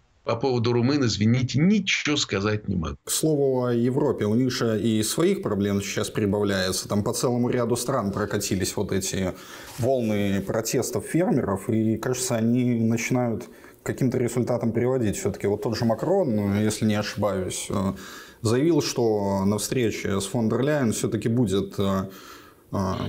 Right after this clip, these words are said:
Speaker 2: продвигать тему о том, что неплохо бы, наверное, вводить, э, какие-то ограничения на импорт, э, вот этой дешевой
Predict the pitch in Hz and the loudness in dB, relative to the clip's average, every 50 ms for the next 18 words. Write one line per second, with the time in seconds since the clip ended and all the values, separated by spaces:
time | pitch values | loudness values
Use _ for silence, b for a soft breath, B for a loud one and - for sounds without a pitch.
0 | - - - - 113 123 113 113 127 120 117 120 104 98 90 - - - - - | -6 -8 -6 -4 -2 -2 0 0 0 2 2 2 0 0 -2 -2 -4 -4 -2 -2
1 | 131 117 107 101 98 98 98 98 156 156 151 131 - - - 110 101 101 104 110 | 0 0 2 2 2 0 0 0 0 0 0 0 -2 -2 -2 0 2 2 2 2
2 | 110 123 139 127 - 110 101 110 107 107 110 110 110 104 104 104 101 101 101 101 | 2 0 0 0 0 0 2 2 2 2 2 2 2 2 2 2 2 2 2 2
3 | 98 95 95 92 92 92 92 92 98 95 98 101 101 104 113 117 101 - - - | 2 0 0 0 0 -2 0 0 0 2 2 2 2 2 2 0 0 0 -2 0
4 | 101 98 98 95 117 104 - 123 120 110 113 113 110 107 - 123 131 139 143 - | 0 0 0 0 -2 -2 0 2 2 2 2 0 0 0 2 2 2 0 0 0
5 | - 123 98 95 92 92 90 95 95 92 90 - - 123 127 120 - 101 92 - | -2 0 0 0 0 0 0 0 -2 -2 -2 -2 0 2 2 2 0 -2 -2 -2
6 | - - - - - 95 90 90 90 90 90 92 95 - - 95 - 95 95 90 | -4 -6 -6 -6 -4 -4 -2 -2 -2 -2 0 -2 -2 -2 -2 -2 0 0 0 0
7 | 101 - - 120 104 95 90 92 92 82 - | 0 -2 0 0 0 0 0 0 -2 -4 -4